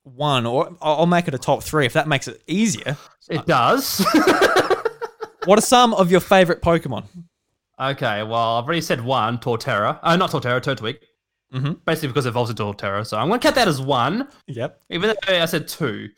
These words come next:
Speaker 2: And then Joltik, 'cause that thing is so heckin'
Speaker 1: Yeah.
Speaker 2: cute.
Speaker 1: Nice, man. Yeah.
Speaker 2: And I don't know what third would be. I, it's, it's, this is the problem with this question because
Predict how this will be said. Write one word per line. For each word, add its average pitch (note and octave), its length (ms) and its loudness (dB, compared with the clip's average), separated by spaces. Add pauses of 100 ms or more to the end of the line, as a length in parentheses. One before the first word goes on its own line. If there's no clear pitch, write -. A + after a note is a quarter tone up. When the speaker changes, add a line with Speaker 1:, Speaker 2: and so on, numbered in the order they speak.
(840)
Speaker 2:
And E3+ 180 0
then E3 260 2
Joltik, E3+ 640 0
'cause D#3 200 -6
that G3+ 220 0
thing F#3+ 200 -4
is D3+ 100 -4
so F#3+ 120 -2
heckin' G4 260 4 (100)
Speaker 1:
Yeah. - 120 0
Speaker 2:
cute. C#3 340 0
Speaker 1:
Nice, G#3+ 320 -4
man. A2 260 -6
Yeah. D3+ 200 -6 (680)
Speaker 2:
And G3 120 -10
I G3 160 -6 (140)
don't F#4+ 280 2
know E4+ 140 2
what D#4 180 2
third C#4+ 460 -6
would F3+ 160 -4
be. A2+ 400 -8
I, F#3+ 160 -8
it's, - 360 -10 (1400)
it's, E3+ 300 -16
this G#3 160 -8
is A#3+ 80 -4
the C#4+ 100 2
problem G#3+ 240 2
with F#3 100 2
this E3+ 140 0
question E3 380 -2
because A#2+ 500 -4